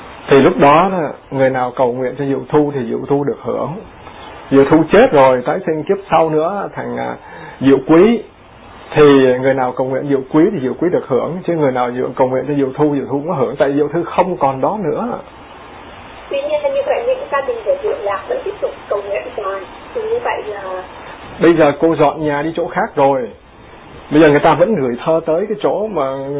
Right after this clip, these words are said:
Speaker 1: cô dọn, dọn, thì những người, người ta nhận cái thơ đó là người ta giục cái thùng rác thôi chứ làm gì giờ.
Speaker 2: Ừ, cô thầy,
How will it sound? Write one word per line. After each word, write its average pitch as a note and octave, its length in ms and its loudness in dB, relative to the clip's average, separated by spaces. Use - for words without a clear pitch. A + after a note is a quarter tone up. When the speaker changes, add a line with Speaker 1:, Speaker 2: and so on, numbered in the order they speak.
Speaker 1:
cô D#3+ 160 2
dọn, D3+ 220 0
dọn, D3+ 260 -2
thì D3+ 60 0
những D#3 320 -2
người, F3 100 2
người C#3+ 100 -2
ta E3 80 0
nhận D#3 300 -4
cái F#3 80 -6
thơ E3 200 0
đó D#3+ 200 -2
là E3 180 -10
người D#3+ 140 -4
ta D3+ 100 -4
giục - 160 0
cái E3+ 80 -6
thùng C#3 160 -6
rác F3+ 240 2
thôi E3 120 -6
chứ F3 80 -6
làm C#3+ 220 -2
gì C#3+ 180 -2
giờ. C#3 200 -2
Speaker 2:
Ừ, C5+ 80 -6
cô - 120 -6
thầy, - 140 -4